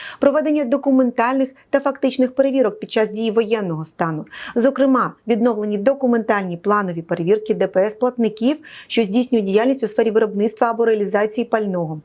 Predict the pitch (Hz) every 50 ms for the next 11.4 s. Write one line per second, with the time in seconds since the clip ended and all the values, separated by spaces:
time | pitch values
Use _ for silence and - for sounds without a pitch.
0 | _ - - - - - - - 262 254 247 240 196 196 220 247 269 262 262 262
1 | 254 254 - - _ - 247 220 233 247 262 254 - 262 247 254 254 247 233 254
2 | 254 247 233 202 240 240 247 247 233 226 220 190 220 214 202 233 226 - 220 214
3 | - 226 220 226 202 220 214 214 208 247 247 269 254 262 247 247 240 196 202 220
4 | 214 - 247 226 226 226 220 226 214 - - 220 220 202 214 214 214 214 214 -
5 | - - - - - 214 240 277 302 294 277 254 240 247 - 220 208 196 190 190
6 | 190 190 180 - 220 214 - 226 202 202 - - 190 - - 202 196 196 185 196
7 | 190 190 180 - 190 190 190 175 165 151 - - - - - - - _ - 247
8 | 254 254 - 202 175 175 - 277 277 - - - - - - - - 196 220 277
9 | 277 226 208 214 214 240 269 285 302 285 320 269 311 311 294 - - 220 185 170
10 | - 190 185 214 190 190 196 - 208 202 - - 208 196 - 220 202 226 214 180
11 | 160 160 160 - - - 170